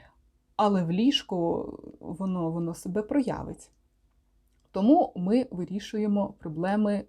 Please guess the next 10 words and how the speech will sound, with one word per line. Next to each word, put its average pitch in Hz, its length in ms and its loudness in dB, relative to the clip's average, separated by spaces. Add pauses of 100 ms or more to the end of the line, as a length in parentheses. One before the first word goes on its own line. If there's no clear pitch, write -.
так 185 220 -8
словами 190 500 -2
через 160 380 -6
рот, 196 320 4
говоримо 165 540 -4
з - 80 -18
партнером. 269 760 0 (460)
Якщо 175 320 0
говорити 320 460 2
складно, 208 1000 2